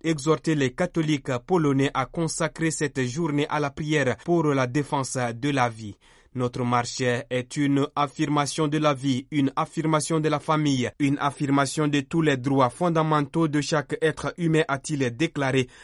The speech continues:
assurant que face à cette révolution qui avance comme un bélier, qui veut limiter les droits des parents et des droits des personnes à la vie, cette marche représente un signe fort de défi pour contenir l'effondrement démographique.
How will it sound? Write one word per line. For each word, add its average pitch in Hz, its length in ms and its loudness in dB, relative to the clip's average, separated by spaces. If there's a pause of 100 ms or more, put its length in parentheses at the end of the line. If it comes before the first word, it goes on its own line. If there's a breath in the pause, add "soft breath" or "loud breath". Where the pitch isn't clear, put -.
(160 loud breath)
assurant 160 380 0
que 151 140 -2
face 143 280 -4
à 135 80 -2
cette 135 280 -4
révolution 147 840 0
qui 170 220 -8
avance 151 420 0 (100)
comme 147 400 2
un 151 180 -2
bélier, 143 600 0 (320 loud breath)
qui 185 160 -4
veut 156 200 4
limiter 160 640 0
les 151 180 2
droits 135 480 0 (140)
des 127 220 0
parents 139 440 0
et 156 140 0
des 139 180 -2
droits 143 320 0
des 135 160 0
personnes 151 600 -2
à 160 100 0
la 151 100 0
vie, 135 280 -4 (280 loud breath)
cette - 240 -6
marche 131 360 -2 (160)
représente 131 580 0 (140)
un 143 160 -2
signe 156 380 0
fort 151 520 4
de 135 160 0
défi 170 480 0
pour 165 340 0
contenir 165 540 0
l'effondrement 147 1000 0
démographique. 120 840 -6